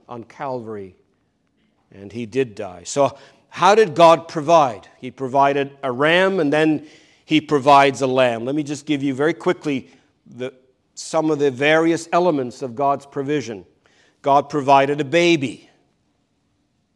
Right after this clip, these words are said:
That's what we celebrate, but it's all part of this tremendous plan. This focus in these days on the baby needs to be understood in light of the large picture.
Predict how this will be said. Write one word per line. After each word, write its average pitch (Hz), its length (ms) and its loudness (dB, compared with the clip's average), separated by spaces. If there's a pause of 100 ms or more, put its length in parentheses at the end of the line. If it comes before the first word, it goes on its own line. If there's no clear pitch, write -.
(520)
That's 156 340 -2
what 185 220 0
we 165 120 0
celebrate, 147 580 -2
but 143 120 2
it's 143 140 -2
all 214 200 4
part 208 500 4 (280)
of 156 200 -2
this 151 180 -6
tremendous 185 920 2
plan. 208 540 -6 (460)
This - 480 -4 (360)
focus 220 720 2
in 156 140 0
these 196 300 -2
days 160 420 -2
on 147 240 0
the 139 80 -4
baby 165 500 4
needs 151 360 -2
to 160 100 -8
be 165 160 2
understood 175 480 -2
in 151 100 0
light 143 200 0
of 139 60 -2
the 139 80 0
large 175 500 2
picture. 180 440 -6